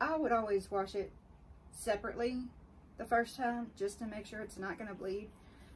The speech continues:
It's really soft. Um, we'll have to see what it looks like on, of course. Here comes Miss Bonnie.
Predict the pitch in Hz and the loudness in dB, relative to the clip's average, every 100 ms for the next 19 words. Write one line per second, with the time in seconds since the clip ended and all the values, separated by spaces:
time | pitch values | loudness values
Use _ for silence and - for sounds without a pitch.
0 | - - 247 392 392 - 208 - - - | -16 0 4 6 6 6 4 4 0 -10
1 | - - - - - 208 202 196 185 - | -14 -16 -16 -18 -8 -2 -2 0 -4 -8
2 | - - - - - - - - - - | -18 -18 -20 -18 -18 -18 -20 -20 -20 -20
3 | - - - - - 240 247 254 233 226 | -20 -20 -20 -20 -8 2 4 4 0 -6
4 | 202 190 160 165 - 175 - 151 135 - | -2 0 -2 -6 -4 -6 -4 -6 -4 -6
5 | - 165 - - - - - - - - | -8 -6 -6 -10 -16 -20 -20 -20 -20 -20
6 | - - - - - - - - - - | -18 -18 -18 -20 -20 -20 -20 -16 -16 -16
7 | - - 208 202 202 208 202 185 - 190 | -18 -14 -10 -8 -4 -4 -4 -10 -4 -2
8 | 180 156 185 | 0 -2 -6